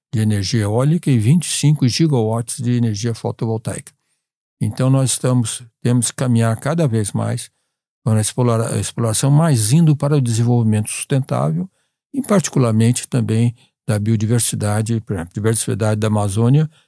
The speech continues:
é a maior do mundo. Então não conhecemos muitas coisas ainda que podemos explorar de lá.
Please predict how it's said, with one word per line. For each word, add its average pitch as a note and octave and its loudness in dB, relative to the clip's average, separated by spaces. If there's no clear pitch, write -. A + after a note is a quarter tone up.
é A2+ -2
a A#2 0
maior A#2+ 2
do A#2 2
mundo. G#2+ 2
Então A2 -2
não C3+ 4
conhecemos A#2 0
muitas B2+ 2
coisas A#2 -2
ainda A2 -2
que C#3+ -10
podemos G#2+ -2
explorar G#2 -6
de G2 -8
lá. G2 -10